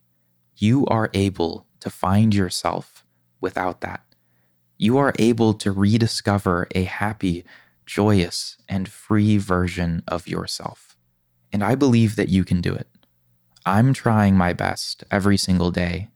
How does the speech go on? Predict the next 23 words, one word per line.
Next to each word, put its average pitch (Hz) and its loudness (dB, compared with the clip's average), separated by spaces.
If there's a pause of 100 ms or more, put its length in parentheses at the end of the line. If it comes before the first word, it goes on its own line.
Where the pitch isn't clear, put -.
(260)
and 101 2
it 95 0
is 110 2
an 107 2
active 87 -2
fight. - -10 (800)
And 95 -2
if - -10
you 113 2
are 110 -2
at 101 -6
least 98 -4
trying, 107 0 (720)
that 113 -4
is 107 0
more 92 0
than 110 0
enough, 113 -2 (500)
and 95 -8
I 95 2
am 95 -2
so, 87 -2 (320)
so - -8